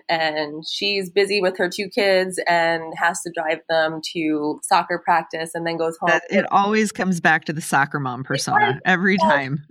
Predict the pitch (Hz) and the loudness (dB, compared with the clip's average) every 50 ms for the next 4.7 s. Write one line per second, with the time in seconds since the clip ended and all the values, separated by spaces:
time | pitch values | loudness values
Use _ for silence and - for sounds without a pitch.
0 | - - - - - 175 185 175 160 147 139 143 156 - _ - 240 254 262 - | -8 -2 -2 0 0 2 2 2 2 2 0 0 -4 -6 _ -8 -6 -6 -4 -2
1 | - 294 277 262 254 277 - - - - 254 240 226 208 202 180 - - - - | 2 2 4 4 2 0 -2 -6 -6 -4 0 2 4 4 2 2 -2 -8 -14 -20
2 | 196 185 - 226 220 - - - - - _ _ _ - 175 190 233 240 233 - | -16 -4 2 2 2 2 2 -4 -14 -20 _ _ _ -10 -2 0 0 0 0 -4
3 | - - - 254 233 214 208 190 196 185 175 190 185 - 185 180 175 170 170 170 | -8 0 2 2 2 2 0 -2 -4 -4 -6 -6 -6 -6 -6 -4 -4 -4 -6 -8
4 | - - - - 190 180 175 165 160 160 156 156 - | -10 -12 -10 -6 -4 -4 -4 -4 -4 -6 -8 -8 -10